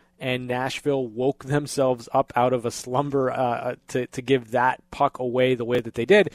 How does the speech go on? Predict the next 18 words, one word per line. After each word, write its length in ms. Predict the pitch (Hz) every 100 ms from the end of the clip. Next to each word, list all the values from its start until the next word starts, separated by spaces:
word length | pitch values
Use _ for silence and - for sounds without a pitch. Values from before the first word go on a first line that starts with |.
| - - -
and, 140 | - -
and 220 | 175 165
really 220 | 180 214
played 280 | - 165 170
a, 400 | 156 156 147 139
a, 140 | 139 - -
a 120 | 139
tough, 580 | - - 143 - - - _ _ _
physical 1000 | - - - 180 151 170 - 160 156 147 - _
hockey 440 | - - 175 - 143
game. 340 | 120 92 76
And, 380 | - 127 131 139
you 60 | 143
know, 100 | 147
for 120 | 160
the 80 | 151
Golden 260 | 147 160 131
Knights, 300 | 139 180